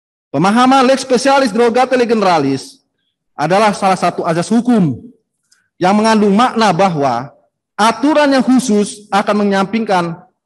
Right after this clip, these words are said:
aturan yang umum. Menurut Bagirmanan dalam bukunya yang berjudul Hukum Positif Indonesia, halaman lima puluh enam,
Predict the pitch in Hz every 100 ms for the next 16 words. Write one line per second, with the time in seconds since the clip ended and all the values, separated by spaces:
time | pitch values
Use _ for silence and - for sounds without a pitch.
0 | _ - 156 180 160 147 147 156 113 87
1 | - _ _ _ _ _ _ _ _ _
2 | 175 254 277 220 226 240 240 240 220 220
3 | 202 226 262 262 226 196 226 220 226 220
4 | 208 233 247 277 240 240 240 247 208 208
5 | 208 170 139 160 - - _ _ _ -
6 | 240 277 262 247 226 190 139